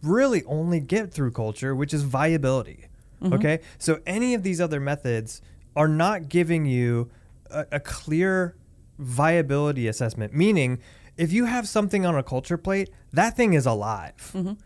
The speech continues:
Speaker 1: And no one can say otherwise. So how many times have we been comparing results, um, you know, either internally or but with other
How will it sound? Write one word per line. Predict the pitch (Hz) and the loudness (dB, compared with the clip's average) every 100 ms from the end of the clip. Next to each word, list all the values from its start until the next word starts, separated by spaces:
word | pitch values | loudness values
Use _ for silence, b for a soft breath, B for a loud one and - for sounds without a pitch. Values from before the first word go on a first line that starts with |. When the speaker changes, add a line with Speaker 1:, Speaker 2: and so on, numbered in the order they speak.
| b b b | b b b
Speaker 1:
And | 175 170 160 175 | 2 4 4 4
no | 196 | 4
one | 226 220 214 208 | 4 2 2 2
can | 190 185 | 2 2
say | 170 180 170 | 0 0 2
otherwise. | 156 151 135 107 104 80 - - - b | 2 2 -2 -4 -12 -18 -16 -16 -18 b
So | b - 180 170 - | b 2 4 4 -2
how | 143 170 214 | -6 -4 -2
many | 240 | -2
times | 220 185 175 | 0 0 0
have | 160 143 | 0 -2
we | 143 170 | -2 -2
been | 156 160 147 | 2 2 2
comparing | 127 143 - 151 151 151 143 | 0 -2 -2 -2 0 0 0
results, | 139 123 107 110 - - B B B | 0 0 -2 -6 -12 -16 B B B
um, | 123 120 117 117 120 | -2 0 0 -2 -4
you | 143 | -4
know, | 117 107 - | -4 -4 -6
either | 147 131 123 | -4 -2 -2
internally | 123 151 156 160 151 147 143 | -2 -2 -2 0 0 0 0
or | 117 117 113 | -2 -2 -2
but | 110 117 - | -4 -8 -8
with | 131 131 | -8 -6
other | 131 139 131 | -4 -4 -4